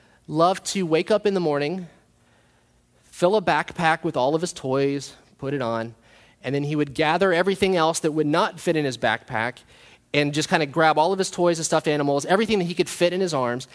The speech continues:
and he would walk around like this literally all, all morning, all day. It was kinda cute until it was time to come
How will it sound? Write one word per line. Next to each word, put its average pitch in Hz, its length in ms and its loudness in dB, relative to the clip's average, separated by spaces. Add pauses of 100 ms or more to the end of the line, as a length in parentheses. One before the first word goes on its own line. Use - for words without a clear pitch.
(160)
and 170 120 -2
he 214 80 0
would 240 140 0
walk 214 320 0
around 214 580 0 (240)
like 160 260 0
this 147 340 0 (180)
literally 285 340 2
all, 202 440 2
all 220 140 4
morning, 160 400 -2
all 180 140 4
day. 135 260 -2 (1400)
It 160 80 -2
was 151 120 -6
kinda 165 240 -2
cute - 720 -4 (500)
until 175 440 2
it 160 100 0
was 160 240 -4
time 139 360 -2
to 165 80 -6
come 135 440 -4